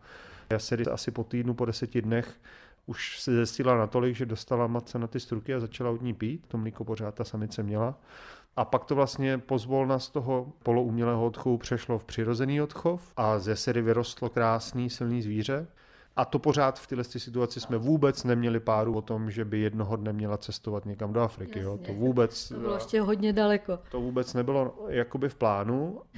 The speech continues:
Speaker 2: Ta zpráva přišla z Národního parku Akagera z Rwandy.
Speaker 1: Když my jsme tam byli, chtěli jsme samozřejmě vidět všechny tři ty nosorožce, ale po čtyřech dnech stopování jsme viděli jenom Jasiry, Olmoty a Mandelu vůbec,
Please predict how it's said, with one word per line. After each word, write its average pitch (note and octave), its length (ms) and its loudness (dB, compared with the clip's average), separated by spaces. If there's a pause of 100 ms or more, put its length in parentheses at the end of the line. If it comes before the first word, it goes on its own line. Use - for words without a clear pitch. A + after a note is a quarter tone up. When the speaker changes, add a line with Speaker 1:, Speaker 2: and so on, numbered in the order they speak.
(120)
Speaker 2:
Ta G#3 120 0
zpráva F#3+ 440 2
přišla G3+ 400 -4
z G3 40 0
Národního F#3+ 520 2
parku F#3 460 -2
Akagera F3+ 560 0
z F3 200 0
Rwandy. F#3 640 2 (420)
Speaker 1:
Když A#2 300 -6
my G#2 100 0
jsme A2 160 -2
tam A2 180 2
byli, A2+ 300 6 (340)
chtěli G#2+ 220 2
jsme - 160 -4
samozřejmě G#2 300 0
vidět G#2+ 160 2
všechny G2+ 320 -2
tři G2+ 220 0
ty A2+ 100 0
nosorožce, G#2+ 800 -2 (420)
ale G#2+ 280 2
po G#2 160 -2
čtyřech - 340 -2
dnech G#2 180 -2
stopování G#2 960 4
jsme - 240 -4
viděli G2+ 340 2
jenom G#2+ 220 4
Jasiry, A#2+ 500 4 (100)
Olmoty G2+ 480 0
a G2 40 2
Mandelu G#2 360 4
vůbec, G#2+ 500 4